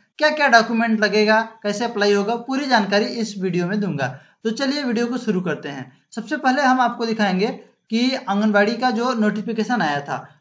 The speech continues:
तो यहाँ पर आपको दिखा दें कि अखबार में कुछ इस प्रकार से नोटिफिकेशन आया था कि यहाँ पर लिखा हुआ है, "कार्यालय संयुक्त संचालक महिला एवं बाल विकास संभाग रीवा द्वारा", यहाँ पर कुछ क्रमांक से करके है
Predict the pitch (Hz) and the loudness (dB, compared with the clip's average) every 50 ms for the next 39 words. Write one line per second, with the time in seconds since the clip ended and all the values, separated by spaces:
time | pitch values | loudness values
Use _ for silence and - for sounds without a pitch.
0 | _ - 190 208 220 240 254 269 277 269 247 214 214 262 - - - 190 196 220 | _ -6 0 2 4 4 4 2 0 -2 -4 -6 -8 -10 -14 -8 -2 0 0 0
1 | 208 - 254 240 220 220 214 214 202 185 226 240 226 269 262 254 - 196 185 180 | 0 -2 -6 -6 -4 0 0 0 0 0 -2 -4 -4 -4 -4 -4 -4 -4 -4 0
2 | 180 196 202 214 214 208 220 214 233 247 202 208 208 208 208 196 185 185 175 165 | 4 6 6 6 6 2 0 0 -2 -2 -2 -4 -4 -4 -6 -6 -2 0 0 0
3 | 160 - 214 247 240 - - _ _ _ _ _ - 170 180 180 202 180 202 180 | 0 -2 -4 -6 -6 -10 -20 _ _ _ _ _ -6 -4 -4 -2 -2 0 0 0
4 | 190 202 247 240 220 196 180 170 160 165 165 165 175 190 - 175 - - _ _ | 0 0 0 2 2 4 4 2 2 0 -2 -2 -2 -2 -2 -4 -6 -14 _ _
5 | _ _ _ _ - 220 233 233 226 240 226 269 254 220 220 226 240 240 220 202 | _ _ _ _ -4 -2 2 2 2 2 2 0 0 -2 0 0 0 2 2 2
6 | 180 170 170 214 165 - - - _ _ _ _ - 190 190 208 214 226 269 254 | 2 2 2 0 -2 -6 -12 -20 _ _ _ _ 4 6 6 8 6 6 4 2
7 | - 226 214 226 240 240 269 226 - 220 208 185 202 190 202 233 214 214 196 196 | 2 0 0 0 0 -2 -6 -4 -2 -2 -2 0 2 2 2 2 2 0 2 4
8 | 202 214 214 214 202 180 175 180 180 180 185 202 226 226 226 214 190 180 175 175 | 6 6 6 4 6 6 4 6 4 2 2 2 0 0 0 -2 0 0 0 0
9 | 175 170 165 165 170 160 151 143 143 160 202 240 - - - _ _ _ _ - | 0 -2 -2 0 0 0 0 2 2 2 2 0 -2 -8 -18 _ _ _ _ -4
10 | 170 180 180 180 220 214 - 208 - - - 180 160 170 185 196 196 196 208 190 | -2 -2 0 0 -2 -2 -2 -4 -4 -4 -6 -4 -2 0 0 -2 -2 -4 -6 -6
11 | - 175 160 156 170 156 143 147 196 | -6 -6 -6 -6 -4 -4 -2 0 -2